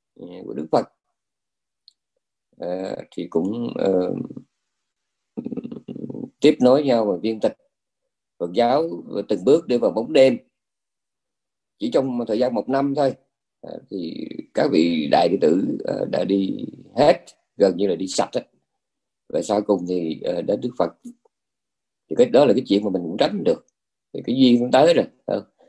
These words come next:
Tức là bốn mươi lăm năm trước á, thì lúc đó Ngài Đức Phật, Đức Phật mới có ba mươi lăm tuổi. Rồi Ngài Xá Lợi Phất Bồ Kiền Liên thì mới có ba mươi chín tuổi.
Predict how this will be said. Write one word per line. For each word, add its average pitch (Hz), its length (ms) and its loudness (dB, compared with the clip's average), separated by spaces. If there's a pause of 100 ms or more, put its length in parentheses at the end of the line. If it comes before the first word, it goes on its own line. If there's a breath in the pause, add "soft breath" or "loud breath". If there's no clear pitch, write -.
(240 soft breath)
Tức - 80 -4
là 113 100 4
bốn 131 220 6
mươi 165 100 2
lăm 120 140 2
năm 113 140 -2
trước 170 240 0
á, 180 80 -8 (200)
thì 78 240 -4 (280)
lúc 120 220 -2
đó - 160 2
Ngài 90 380 0
Đức 139 220 -6
Phật, - 80 -4 (240)
Đức 139 160 0
Phật - 120 2 (100)
mới 131 160 2
có - 80 4
ba 107 140 2
mươi 104 120 2
lăm 101 200 0
tuổi. 95 300 4 (580)
Rồi 95 160 0
Ngài 95 200 4
Xá 135 140 2
Lợi 117 180 4
Phất 135 120 2
Bồ 95 140 4
Kiền 92 140 6
Liên 104 180 6
thì 98 80 4
mới 107 160 4
có 135 100 2
ba 110 140 2
mươi 101 160 -2
chín 90 220 -2
tuổi. 110 280 2